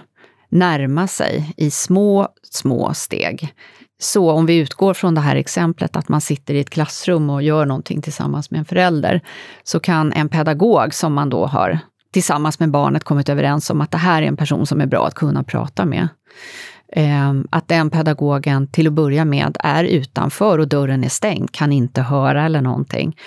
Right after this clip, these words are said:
Men bara tanken på det kan göra att det blir en reaktion hos barnet. Sen gör man det flera gånger så att den här barnet vänjer sig. Och sen kan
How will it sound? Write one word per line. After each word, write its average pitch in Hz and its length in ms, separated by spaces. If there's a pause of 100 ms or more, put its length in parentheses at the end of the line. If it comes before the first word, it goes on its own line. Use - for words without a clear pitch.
(120)
Men 165 140
bara 156 220
tanken 190 560
på 127 140
det - 220
kan 151 160
göra 139 300
att 139 100
det 127 380
blir 170 380
en 143 120
reaktion - 440
hos 135 180
barnet. - 480 (880)
Sen 196 140
gör 156 180
man 247 200
det - 220 (260)
flera 170 720
gånger 127 600
så 156 200
att - 120
den 135 140
här 104 340 (720)
barnet 139 640 (220)
vänjer 165 520
sig. - 340 (560)
Och - 340
sen 170 340 (140)
kan 160 300